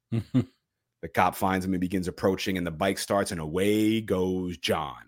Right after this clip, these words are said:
Speaker 2: But the cop is chasing after him on foot and keeping up with him.
Speaker 1: That's why I wanna know, how fast does the,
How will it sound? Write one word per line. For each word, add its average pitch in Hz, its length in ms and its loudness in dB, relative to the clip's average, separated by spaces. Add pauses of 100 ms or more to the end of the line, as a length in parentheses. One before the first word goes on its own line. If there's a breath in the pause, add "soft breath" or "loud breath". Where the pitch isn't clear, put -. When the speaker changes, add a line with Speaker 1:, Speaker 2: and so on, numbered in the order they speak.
Speaker 2:
But 71 140 -16 (100)
the - 80 -18 (140)
cop 98 480 2
is 82 260 -8 (160)
chasing 95 1000 2 (100)
after 87 420 -6
him 82 320 -8
on 98 280 -2
foot 98 400 4 (260 soft breath)
and 92 240 -4
keeping 90 380 -4
up 87 180 -2
with 71 160 -12
him. - 120 -20 (480 loud breath)
Speaker 1:
That's 131 200 2
why 151 80 6
I 143 60 8
wanna 127 200 6
know, 113 260 0 (280 loud breath)
how 190 400 2
fast 110 640 0 (460)
does 104 260 -4
the, 104 320 -6